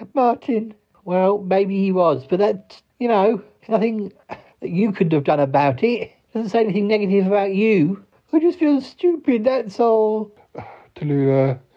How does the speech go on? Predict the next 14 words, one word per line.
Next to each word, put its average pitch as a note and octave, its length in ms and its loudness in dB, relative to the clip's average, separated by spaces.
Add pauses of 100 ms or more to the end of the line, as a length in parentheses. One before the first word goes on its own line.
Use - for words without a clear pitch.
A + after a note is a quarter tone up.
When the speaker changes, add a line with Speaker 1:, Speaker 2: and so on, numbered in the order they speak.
(560)
Speaker 2:
you D#3 400 -4
weren't G3 260 0
stupid. G#2 720 0 (140)
You C#3 160 0
weren't, G#3+ 280 0
no, E3 140 0
you're C#3+ 160 2
very G3+ 220 0
trusting. A#2+ 640 -4 (120)
And E3 100 0
why F#3+ 120 2
wouldn't G3 260 -4
you D3+ 120 0
be? G#2 460 -2